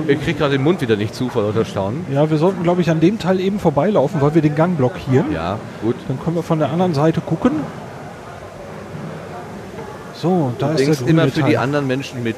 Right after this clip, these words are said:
Speaker 1: Lars. Das ist,
Speaker 2: So.
Speaker 1: das ist wunderbar.
Speaker 2: Äh, ja,
Speaker 1: So.
Speaker 2: ich, ich möchte leben. <laughs>
Speaker 1: So.
Speaker 2: So.
Speaker 1: Boah. Das ist ja, das ist ja, wenn man von, also jetzt quasi, also zu, zur Beschreibung. Aus diesem langen, langen Rohr ist jetzt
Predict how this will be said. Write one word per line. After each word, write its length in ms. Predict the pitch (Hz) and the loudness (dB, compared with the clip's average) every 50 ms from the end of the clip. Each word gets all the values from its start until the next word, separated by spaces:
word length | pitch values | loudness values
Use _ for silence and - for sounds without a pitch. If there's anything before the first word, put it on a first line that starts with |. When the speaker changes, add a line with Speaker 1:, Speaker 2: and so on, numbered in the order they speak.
| - 107 | -4 -6
Speaker 1:
Lars. 260 | 104 98 104 107 - | -4 -4 -4 -4 -6
Das 100 | 117 117 | -8 -8
ist, 240 | 123 120 127 104 113 | -6 -6 -4 -4 -4
Speaker 2:
So. 100 | 135 139 127 117 104 | -4 -4 -4 -6 -4
Speaker 1:
das 120 | 107 107 107 | -6 -6 -4
ist 60 | 113 131 - 113 120 | -6 -8 -6 -6 -6
wunderbar. 460 | 123 117 101 90 87 95 90 90 87 - - - - - - | -6 -6 -6 -6 -4 -4 -4 -6 -6 -10 -16 -18 -8 0 2
Speaker 2:
Äh, 140 | 156 151 151 | 4 4 4
ja, 240 | 123 135 147 143 139 147 147 | 4 4 4 6 6 6 6
Speaker 1:
So. 60 | 131 123 | 4 2
Speaker 2:
ich, 60 | 123 - - - - - - - - - - - - - - - 156 - | 0 -4 -10 -14 -14 -14 -14 -14 -14 -16 -16 -16 -16 -12 -6 -4 -2 0
ich 60 | 147 | 2
möchte 220 | 175 165 - - | 2 2 4 4
leben. 360 | 156 143 151 175 180 175 165 147 - | 4 4 4 4 4 2 -2 -6 -4
<laughs> 40 | - - 190 - - 208 - - - - - 214 - - 185 - 247 - - - - - - - - - - - - - - - | 0 0 0 2 2 0 0 -2 -10 -6 -6 -6 -6 -6 -6 -6 -6 -8 -8 -12 -18 -18 -18 -18 -16 -16 -16 -16 -16 -16 -10 -4
Speaker 1:
So. 180 | - 156 147 | 0 2 2
Speaker 2:
So. 340 | 110 120 139 151 135 110 104 - - - | 2 2 0 0 0 0 -2 -6 -4 0
Speaker 1:
Boah. 260 | 131 123 107 92 87 - - - - - - - - - - | 4 4 4 4 2 0 -6 -12 -14 -14 -14 -14 -12 -8 -4
Das 160 | 117 113 113 | -4 -4 -2
ist 140 | 156 151 - | -4 -2 0
ja, 140 | 165 143 127 117 113 107 - 110 104 104 101 - - 117 131 127 110 - 101 - - - - - - - | 2 2 2 0 -2 -6 -8 -8 -8 -8 -8 -8 -8 -8 -8 -8 -8 -10 -10 -12 -12 -12 -12 -8 -2 -2
das 100 | 135 131 | 0 0
ist 140 | 180 - - | 0 0 0
ja, 100 | 151 127 | 2 4
wenn 80 | 139 | 4
man 140 | 143 139 131 | 4 4 2
von, 180 | - 139 131 107 - | 2 0 0 0 -2
also 160 | 117 110 104 | -4 0 2
jetzt 220 | 123 113 104 - - | 2 2 2 0 0
quasi, 260 | 123 120 117 120 110 - - - - - - - - - - - | 2 2 4 2 0 0 -4 -8 -8 -8 -8 -8 -8 -8 -4 -4
also 140 | 107 92 - - - - - - | -4 -4 -6 -10 -10 -12 -10 -6
zu, 160 | - 139 120 - - - | -4 -4 -4 -4 -6 -2
zur 100 | - 160 | 0 0
Beschreibung. 420 | 156 135 - 101 104 110 101 92 87 - - - - - - | 0 0 2 2 2 2 2 0 -4 -6 -10 -12 -10 -4 0
Aus 200 | - 165 175 - | 0 0 2 2
diesem 340 | 180 180 160 185 175 165 147 139 - - | 0 0 2 2 0 0 -2 -6 -6 -2
langen, 320 | 127 123 139 180 214 202 | 2 2 4 4 4 2
langen 300 | 170 143 147 147 147 143 | 2 2 2 2 2 0
Rohr 240 | 123 104 117 147 180 | 0 0 2 2 2
ist 140 | 151 - - | 0 0 -2
jetzt 160 | 147 127 - | -4 -4 -2